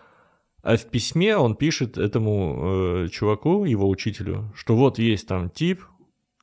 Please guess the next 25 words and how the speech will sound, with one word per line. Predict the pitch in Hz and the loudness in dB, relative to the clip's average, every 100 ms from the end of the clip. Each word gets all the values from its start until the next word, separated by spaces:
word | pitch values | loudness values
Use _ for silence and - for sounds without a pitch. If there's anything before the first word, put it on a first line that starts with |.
| _ _ - | _ _ -12
с | 90 - | -12 -2
хорошим | 110 110 - 92 | 0 0 0 -4
потенциалом, | 104 104 98 143 170 123 - _ _ _ - | -4 -4 0 0 2 -2 -6 _ _ _ -6
который | 113 151 151 117 | 0 4 4 4
хочет | 139 131 123 - | 2 2 0 -4
стать | - 127 120 | -2 2 2
охотником | - 131 113 107 113 107 | 2 0 0 -2 -2 0
на | 107 | 2
демонов. | 123 101 82 - _ _ _ _ _ _ | 2 0 -4 -10 _ _ _ _ _ _
В | - | -8
смысле, | - 226 - 202 | 0 2 4 4
блядь, | 151 117 | 6 4
он | 98 | 4
хочет | - 104 98 | 2 0 0
стать | - 92 | 0 0
охотником | 95 104 92 95 104 | 0 -2 -2 -2 0
на | 120 | 2
демонов? | 123 90 90 87 | 2 2 -2 2
Он | 143 | 4
этого | 160 175 165 | 6 6 6
не | 160 | 6
говорил | 151 160 160 139 | 8 8 8 8
вообще | 107 101 110 | 6 6 4
ни | 101 | 6
разу. | 101 104 101 | 4 2 -2